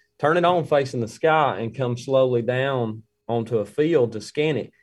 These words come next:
It's the flash they see, whether it's green, red, whatever. Even white lights, some guys use them still.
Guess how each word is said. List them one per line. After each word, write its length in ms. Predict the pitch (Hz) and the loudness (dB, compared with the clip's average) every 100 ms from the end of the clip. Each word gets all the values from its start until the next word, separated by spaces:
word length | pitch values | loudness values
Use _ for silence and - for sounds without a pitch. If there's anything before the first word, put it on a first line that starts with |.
| _ | _
It's 240 | 131 139 - | -4 -4 0
the 140 | 135 | -2
flash 500 | 123 170 208 202 - | 2 6 6 6 2
they 140 | 123 113 | 0 -2
see, 320 | - 160 110 | 2 2 4
whether 220 | 117 131 | 4 4
it's 100 | 117 | 2
green, 300 | 120 170 185 | 0 2 2
red, 320 | 165 160 165 139 | 4 4 4 4
whatever. 640 | 139 139 170 127 117 - | 2 4 4 4 0 -2
Even 260 | 151 202 156 | -2 0 0
white 240 | 127 170 120 | 4 4 6
lights, 240 | 110 107 | 0 -2
some 160 | 123 131 | -4 0
guys 280 | 120 123 | 2 0
use 180 | 131 160 | -2 -2
them 340 | 156 175 202 - | 0 2 0 -4
still. 400 | - 104 80 - | -6 -4 -4 -8